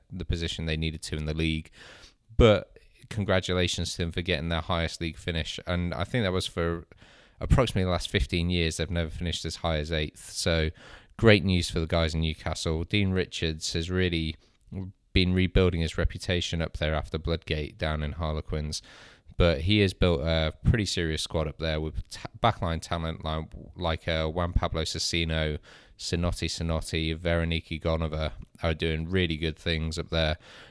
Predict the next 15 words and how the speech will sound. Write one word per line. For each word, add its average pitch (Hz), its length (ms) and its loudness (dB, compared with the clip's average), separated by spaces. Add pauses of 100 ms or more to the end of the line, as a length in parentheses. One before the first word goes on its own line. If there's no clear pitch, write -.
And 92 180 4
then 113 140 8
he's 92 160 4
got 87 180 4
a 92 40 4
really, 95 520 4
like, 78 280 -6
hard, 82 600 2 (180)
like, 82 440 0 (840)
just - 220 0
a 104 60 4
really 95 220 0
tough - 360 0
forward 90 360 0
pack. - 340 -4